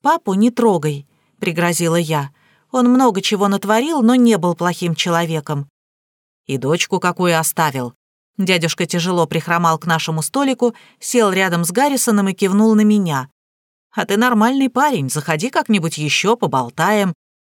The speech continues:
Но вздумаешь обижать мою Лизи, сделаю тебя евнухом». «Он не шутит», на всякий случай уточнила я, хотя Гаррисон все равно не выглядел испуганным.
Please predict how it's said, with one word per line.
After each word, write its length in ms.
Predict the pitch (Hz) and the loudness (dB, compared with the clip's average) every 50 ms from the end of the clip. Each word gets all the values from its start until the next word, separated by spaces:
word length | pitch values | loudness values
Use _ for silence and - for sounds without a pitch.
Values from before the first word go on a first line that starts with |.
| _ | _
Но 160 | - 170 170 170 | -6 -4 -4 -2
вздумаешь 600 | 156 143 147 185 196 196 180 160 151 147 - 170 | -2 -2 2 2 4 4 4 2 0 -2 -2 -2
обижать 460 | 160 147 160 160 147 190 196 185 - | -2 -2 -2 -2 -2 -2 -2 -2 -2
мою 340 | 151 151 151 147 147 151 143 | -2 -2 -2 -2 -2 -2 -2
Лизи, 540 | 139 165 247 311 302 208 147 143 123 117 - _ _ _ _ _ | 0 0 -2 -2 -2 -2 -2 -4 -4 -4 -8 _ _ _ _ _
сделаю 560 | - 175 147 131 151 160 170 185 214 240 247 233 | -8 -8 -6 -4 -2 0 2 4 4 2 2 2
тебя 260 | - 254 190 180 170 | 0 0 0 2 0
евнухом». 720 | 175 165 139 147 135 123 127 139 139 - - 135 131 123 - _ _ _ _ _ _ _ _ _ _ _ - | 0 0 0 -2 -2 -2 -2 -4 -4 -4 -4 -4 -4 -4 -6 _ _ _ _ _ _ _ _ _ _ _ 0
«Он 220 | 226 233 233 247 | 2 2 4 2
не 100 | 262 269 | 2 0
шутит», 500 | - - 247 233 233 - 190 160 - - _ _ _ _ _ _ _ | 0 0 0 0 0 0 -4 -8 -10 -14 _ _ _ _ _ _ _
на 180 | 214 208 202 | -2 -2 -2
всякий 300 | 185 - 208 185 185 196 | 0 0 -2 -2 0 -2
случай 400 | 185 - 208 202 190 - - 190 | -2 2 2 2 2 2 0 -2
уточнила 520 | 180 175 180 180 175 - - 196 180 175 170 | -2 -2 -2 -2 -2 -2 -2 0 0 0 0
я, 340 | 175 180 185 269 294 320 - - - - _ _ | 0 0 2 2 0 0 0 -4 -16 -20 _ _
хотя 300 | _ - 233 220 233 233 | _ -6 -4 0 0 -2
Гаррисон 540 | 220 247 294 311 302 262 233 - 233 214 208 | 2 2 2 2 2 0 -2 0 0 0 0
все 180 | - - 240 220 | 0 0 0 2
равно 280 | 214 208 208 233 262 | 2 2 2 2 4
не 160 | 262 240 220 | 4 4 4
выглядел 500 | 196 214 220 202 214 214 185 220 220 226 | 4 2 2 2 2 2 4 4 2 2
испуганным. 760 | 233 226 - - 226 220 165 156 165 151 151 147 143 135 139 | 2 0 -2 -2 -2 0 0 0 0 0 0 -2 -2 -4 -6